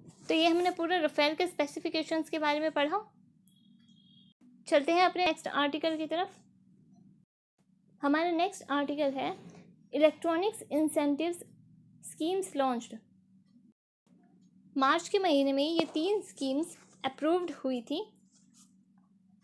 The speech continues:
और अब हमारे, अ, telecom and आई टी मिनिस्टर मिस्टर रविशंकर प्रसाद ने इन तीनों स्कीम्स को अप्रूवल दे दिया है, ये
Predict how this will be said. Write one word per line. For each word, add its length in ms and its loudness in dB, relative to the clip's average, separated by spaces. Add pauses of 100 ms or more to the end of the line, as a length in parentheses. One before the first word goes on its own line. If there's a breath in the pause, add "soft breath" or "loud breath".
(200)
और 120 4
अब 500 0
हमारे, 480 2
अ, 240 2
telecom 520 4
and 200 0
आई 160 2
टी 160 0
मिनिस्टर 540 0 (240)
मिस्टर 320 2
रविशंकर 540 4
प्रसाद 480 0
ने 220 2
इन 280 0 (360)
तीनों 240 0
स्कीम्स 400 -2
को 100 -4
अप्रूवल 460 2
दे 200 0
दिया 200 -2
है, 240 -2
ये 260 -4